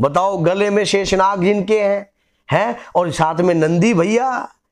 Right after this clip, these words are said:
हैं? भैया तो ये कहो कि महादेव पर है क्या नहीं, समस्त परिवार ही वहीं पर छुपा है, समस्त राज भी वहीं पर छुपा है।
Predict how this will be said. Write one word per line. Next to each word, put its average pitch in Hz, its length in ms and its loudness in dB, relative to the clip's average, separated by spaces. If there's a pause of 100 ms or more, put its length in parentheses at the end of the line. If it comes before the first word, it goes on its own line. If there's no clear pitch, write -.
(280)
हैं? 208 280 0
भैया 202 340 0
तो 262 220 0
ये 208 340 0
कहो 202 320 -2
कि 277 100 0
महादेव 175 580 0
पर 233 80 2
है 165 500 0
क्या 156 300 0
नहीं, 117 240 -2 (220)
समस्त 196 500 -2
परिवार 170 580 0
ही 226 80 0
वहीं 190 240 0
पर 196 140 0
छुपा 170 340 -2
है, 196 300 -6 (800)
समस्त 180 400 -2
राज 175 360 0
भी 226 120 2
वहीं 220 260 0
पर 233 100 0
छुपा 208 340 -2
है। 180 340 -2